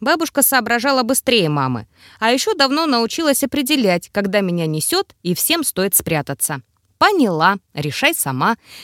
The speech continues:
Если захочешь пригласить меня на свадьбу, адрес знаешь». Потом, правда, не выдержала. «Но, может, хоть на дегустацию тортиков сходим? Я нас записала».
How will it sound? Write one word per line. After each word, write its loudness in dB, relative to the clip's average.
Если 2
захочешь 0
пригласить -2
меня -2
на -4
свадьбу, 0
адрес 2
знаешь». 0
Потом, 0
правда, 2
не 4
выдержала. -2
«Но, 2
может, 2
хоть -4
на 2
дегустацию -2
тортиков 0
сходим? 0
Я 2
нас 2
записала». 4